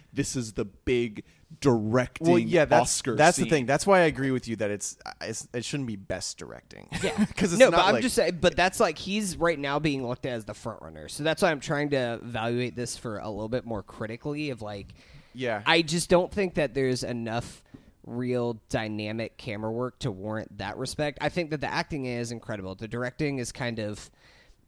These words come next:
Speaker 3: it's kind of down the line
Speaker 2: It's
Speaker 3: to
Speaker 2: not,
Speaker 3: me
Speaker 2: it
Speaker 3: a
Speaker 2: was
Speaker 3: little
Speaker 2: just,
Speaker 3: bit.
Speaker 2: it's, yeah, it's not what the movie's about. Like,
Speaker 3: Yeah.
Speaker 2: Chazelle's movies are about his directing.
Speaker 3: Yeah.
Speaker 2: Like, they are about,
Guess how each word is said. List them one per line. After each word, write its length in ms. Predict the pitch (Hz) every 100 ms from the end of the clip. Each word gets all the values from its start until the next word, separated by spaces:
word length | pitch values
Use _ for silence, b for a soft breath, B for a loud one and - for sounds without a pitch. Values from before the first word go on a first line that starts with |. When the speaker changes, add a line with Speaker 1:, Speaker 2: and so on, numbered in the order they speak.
| -
Speaker 3:
it's 140 | 135 -
kind 200 | 190 160
of 120 | 123
down 280 | 120 117 110
the 60 | 92
line 220 | 92 90
Speaker 2:
It's 100 | 147
Speaker 3:
to 60 | 175
Speaker 2:
not, 120 | 185
Speaker 3:
me 40 | 180
Speaker 2:
it 40 |
Speaker 3:
a 40 |
Speaker 2:
was 100 | 190
Speaker 3:
little 120 | 196 214
Speaker 2:
just, 140 | -
Speaker 3:
bit. 60 | 175
Speaker 2:
it's, 180 | -
yeah, 140 | 180 156
it's 160 | -
not 240 | 147 147 135
what 200 | 135 -
the 80 | 120
movie's 500 | 110 113 110 101 95
about. 360 | 92 82 78 107
Like, 240 | 120 -
Speaker 3:
Yeah. 100 | 107 B B B
Speaker 2:
Chazelle's 500 | - 151 160 185 165
movies 440 | 135 135 123 110
are 60 | 107
about 280 | 98 98 98
his 180 | 92 82
directing. 560 | 80 71 - 57 50 -
Speaker 3:
Yeah. 160 | 151
Speaker 2:
Like, 160 | 120 117
they 160 | 143 147
are 140 | 147
about, 540 | 117 95 107 101 101